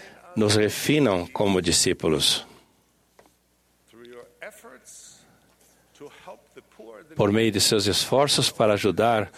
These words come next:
o pobre e o necessitado e socorrer os que sofrem, seu próprio caráter é purificado e moldado. Seu espírito é expandido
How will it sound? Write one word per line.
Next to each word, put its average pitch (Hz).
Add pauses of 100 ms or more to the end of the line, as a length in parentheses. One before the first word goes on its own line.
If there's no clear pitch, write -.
(220)
o 110
pobre 127
e 131
o 143
necessitado 113 (520)
e 104
socorrer 113
os 101
que 107
sofrem, 135 (320)
seu -
próprio 185
caráter 117
é 135
purificado 127 (380)
e 147
moldado. 120 (460)
Seu -
espírito 107
é 98
expandido 113